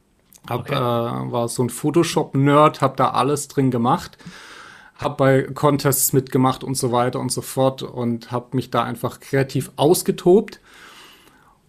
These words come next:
Speaker 1: und hatte keine Lust drauf, Bilder zu suchen.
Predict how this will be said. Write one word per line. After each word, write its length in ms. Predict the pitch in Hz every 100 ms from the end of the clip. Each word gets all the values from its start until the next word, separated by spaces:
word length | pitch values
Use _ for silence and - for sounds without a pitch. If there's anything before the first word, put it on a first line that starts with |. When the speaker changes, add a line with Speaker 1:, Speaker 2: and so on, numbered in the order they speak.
| _ _ _ - - -
Speaker 1:
und 400 | 156 160 160 -
hatte 500 | 160 160 190 196 202 _ _ _ _ _ _ _ _
keine 560 | - - 143 170 196 208
Lust 640 | 160 131 160 185 - -
drauf, 280 | 165 160 -
Bilder 260 | 160 160
zu 180 | - -
suchen. 420 | - 117 101 98